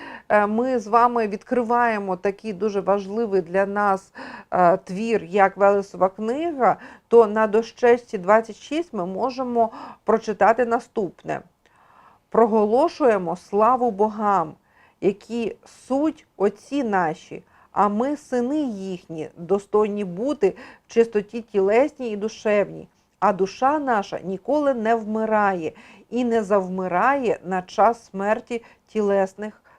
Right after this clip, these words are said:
наших». Ось бачите, що навіть у Велесовій книзі сказано, що душа наша ніколи не вмирає. І цей фрагмент дійсно відображає віру давніх, е, слов'ян у безсмертя душі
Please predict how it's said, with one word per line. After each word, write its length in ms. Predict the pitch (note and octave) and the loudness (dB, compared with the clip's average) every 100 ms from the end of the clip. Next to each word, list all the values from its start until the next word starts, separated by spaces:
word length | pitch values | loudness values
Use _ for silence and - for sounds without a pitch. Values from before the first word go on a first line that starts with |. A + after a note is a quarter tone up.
| _ | _
наших». 460 | E3+ F3+ E3 - - _ _ _ _ _ _ - | -6 -6 -6 -10 -18 _ _ _ _ _ _ 2
Ось 340 | C4+ C4+ - _ - | 2 2 -4 _ -16
бачите, 540 | F#3+ G3 B3 - - | 0 4 4 0 -8
що 260 | G3+ - F#3+ | -10 -8 -4
навіть 400 | G#3+ A#3+ G3 E3+ | 0 0 0 -4
у 40 | |
Велесовій 500 | F3 G#3+ G3 - E3+ | 0 0 0 -4 -12
книзі 460 | E3+ F#3+ A3+ C#4+ B3 | -12 -10 -10 -6 -8
сказано, 520 | A3+ - E3+ F3+ E3+ | -6 -4 -4 -4 -10
що 260 | F3 - E3+ | -14 -12 -12
душа 540 | E3 - G3+ G#3+ B3+ - - - - | -10 -8 -2 0 -2 -6 -20 -20 -10
наша 720 | F3+ F3 E3+ F#3 - G#3+ G#3 - - - | -8 -6 -6 -8 -4 -2 -2 -6 -18 -10
ніколи 500 | F#3 - F#3+ G3+ F#3 | -10 -2 0 2 -2
не 160 | G3+ | -4
вмирає. 600 | G3+ G#3+ G#3 G3 E3 E3 - - - | -4 -4 -4 -4 -4 -6 -12 -20 -10
І 100 | G#3+ | -8
цей 460 | - - A#3+ G#3 - | -2 4 4 4 -2
фрагмент 600 | - G3 G3 G#3+ C4 C#4+ G3 F#3+ | 2 2 2 -2 -2 -2 -6 -6
дійсно 320 | G#3 C4 A3+ | -6 -6 -4
відображає 720 | F#3 F#3 F#3 F#3+ G#3 G#3 G3 | -4 -2 0 0 4 4 4
віру 600 | F3 E3+ A3 A#3 G#3+ F3+ - - - - | -2 -8 -6 -2 0 -2 -4 -16 -16 -14
давніх, 760 | E3+ G#3 G#3 G#3 F3+ F#3 E3+ - - - - | -2 0 2 0 0 -6 -8 -10 -18 -10 -4
е, 60 | G3 | -4
слов'ян 720 | - F#3+ D#3+ F#3 G#3 C4 - | 0 -2 0 -2 0 -2 -4
у 160 | A3 B3+ | -8 0
безсмертя 600 | A3 - G3+ G3 F#3+ F3 | -2 0 -4 -4 -4 -6
душі 560 | E3+ - - B3 D4 | -6 -10 -10 -8 -8